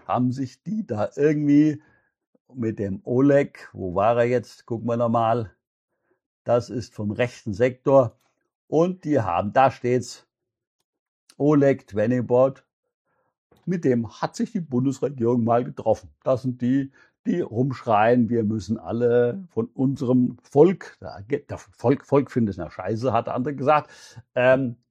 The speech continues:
wir sollen, da, da, da treffen die sich. Das ist doch spannend, oder? Nur so zum Thema, denen liefern wir jetzt Waffen. So,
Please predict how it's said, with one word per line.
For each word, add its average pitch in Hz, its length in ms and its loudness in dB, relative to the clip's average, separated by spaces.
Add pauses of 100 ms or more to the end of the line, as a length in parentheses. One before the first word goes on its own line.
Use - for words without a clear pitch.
(120)
wir 359 160 0
sollen, 311 300 -2
da, 123 140 0
da, 156 240 0 (100)
da 381 240 -2
treffen 139 240 2
die 120 120 2
sich. 85 340 -12
Das - 200 0
ist - 220 -8
doch 156 220 0
spannend, 92 480 -2
oder? 139 320 4 (640)
Nur 240 260 6
so 277 160 4
zum 240 240 2
Thema, 135 480 4 (240)
denen 165 560 4
liefern 120 420 0
wir 95 220 -6
jetzt 98 300 -10
Waffen. 85 400 -2
So, 151 140 8